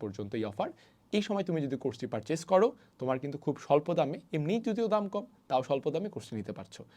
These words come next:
এবং নিশ্চিত করতে পারছো একটা বিষয়, তোমার মানবিকের স্টুডেন্ট হিসেবে পরীক্ষার খাতায় কতটুকু লিখতে হবে। দেখো,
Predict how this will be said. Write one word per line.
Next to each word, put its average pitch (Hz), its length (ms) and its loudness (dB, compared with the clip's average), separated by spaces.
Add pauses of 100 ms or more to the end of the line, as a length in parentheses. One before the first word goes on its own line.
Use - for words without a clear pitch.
(140)
এবং 135 300 4 (300)
নিশ্চিত 170 360 0
করতে 170 260 0
পারছো 120 300 -4
একটা 110 180 -6
বিষয়, 104 320 -2 (360)
তোমার 185 360 6 (160)
মানবিকের 196 560 4
স্টুডেন্ট 110 380 -2
হিসেবে 110 320 -2 (400)
পরীক্ষার 202 400 2
খাতায় 120 280 -4
কতটুকু 110 380 -2
লিখতে - 200 -12
হবে। 98 220 -14 (380)
দেখো, 170 220 10